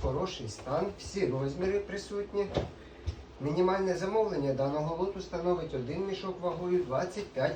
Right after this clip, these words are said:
кілограмів. Сьогодні ми дивували вас цікавими акційними пропозиціями, знижками на деякі позиції товару.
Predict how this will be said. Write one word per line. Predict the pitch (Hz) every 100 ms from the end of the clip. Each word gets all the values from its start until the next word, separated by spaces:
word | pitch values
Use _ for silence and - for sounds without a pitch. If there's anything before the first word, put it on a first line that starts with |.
| -
кілограмів. | 127 123 127 127 123 127 117 - - - - - - - - - - - - - - - - - - - -
Сьогодні | 160 160 143 139
ми | 143 143 123 120
дивували | 151 165 156 127 127
вас | 131 123
цікавими | - 190 135 123 120 139
акційними | 185 - 139 127 160 185
пропозиціями, | - 190 196 185 196 190 196 185 190 180 - - -
знижками | 120 139 151 135 - 180 185 208 196 - - - - - - - - - - - - - - - - 185
на | 185
деякі | 185 190 185 185
позиції | 190 180 180 180 190
товару. | 180 180 180 180 180